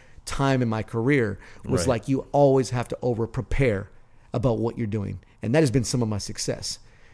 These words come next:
Speaker 1: Do you have some of that, as we wrap up, do you have some advice that you could say has been a key to your success and the things that you do, um, that have made you well and for your personal experience, that have made you good at what you do?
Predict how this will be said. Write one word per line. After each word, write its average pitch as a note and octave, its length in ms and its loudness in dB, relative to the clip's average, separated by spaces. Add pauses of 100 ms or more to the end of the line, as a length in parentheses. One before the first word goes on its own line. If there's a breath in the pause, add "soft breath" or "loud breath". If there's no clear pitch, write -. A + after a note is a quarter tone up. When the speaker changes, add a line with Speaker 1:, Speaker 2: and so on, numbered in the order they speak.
(120 soft breath)
Speaker 1:
Do E3+ 80 4
you A#3+ 140 12
have G#3 160 12
some F3+ 160 4
of D#3+ 80 4
that, C#3+ 380 6
as C#3 120 2
we E3+ 80 6
wrap D3 300 4
up, C#3 180 4
do B2+ 100 -12
you C#3+ 120 -2
have D3 180 2
some C#3+ 400 -2 (120)
advice C#3+ 560 0
that C#3+ 80 -4
you C3+ 100 -2
could - 140 -4
say C#3 260 2
has B2 160 0
been C3 160 0
a B2 60 -4
key F3 340 -4
to D#3 60 0
your B2 100 -2
success - 580 -2 (400 loud breath)
and C#3 100 4
the C3 60 2
things D3 220 0
that C3+ 80 -2
you B2 100 0
do, C#3 360 2 (320 soft breath)
um, A#2 380 0
that C3+ 100 4
have C3 100 4
made C#3 200 4
you C#3+ 100 2
well D3 300 6
and A#2 120 -2
for - 100 -14
your C3+ 140 0
personal F3 500 -2
experience, F3+ 720 -6
that C3+ 120 -2
have A#2+ 100 0
made C#3+ 180 -2
you C3+ 80 0
good C3 240 4
at C#3+ 80 -2
what D3+ 120 -4
you E3 80 -6
do? D3+ 240 -4